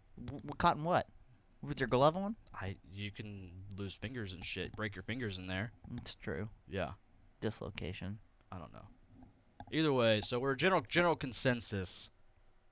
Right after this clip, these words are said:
Speaker 2: Panarin or Atkinson are probably gonna be the guys that lead the team in goals.
Speaker 1: Fingers crossed.
Speaker 2: How many are we thinking?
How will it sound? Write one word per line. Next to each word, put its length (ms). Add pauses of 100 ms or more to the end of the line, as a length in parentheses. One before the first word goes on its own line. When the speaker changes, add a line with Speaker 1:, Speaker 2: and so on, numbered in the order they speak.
(240)
Speaker 2:
Panarin 460
or 80
Atkinson 480
are 60
probably 420
gonna 220
be 320 (400)
the 60
guys 420
that 180
lead 120 (100)
the 100
team 120
in 40
goals. 380 (400)
Speaker 1:
Fingers 320
crossed. 340
Speaker 2:
How 140
many 180
are 40
we 80
thinking? 380